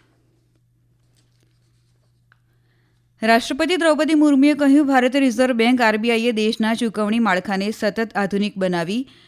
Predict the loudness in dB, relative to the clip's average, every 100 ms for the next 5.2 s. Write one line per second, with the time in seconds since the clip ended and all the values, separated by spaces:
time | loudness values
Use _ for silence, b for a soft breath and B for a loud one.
0 | b -6 0 2 2 4 4 2 -2 -2
1 | -2 -2 -4 -4 -2 -2 -2 -2 -2 -4
2 | -4 -4 -4 -2 -2 -2 -4 -4 -4 -4
3 | -4 -4 -6 -6 -4 -4 -4 -4 -6 -6
4 | -8 b b b 0 0 2 -2 -4 -4
5 | -4 -6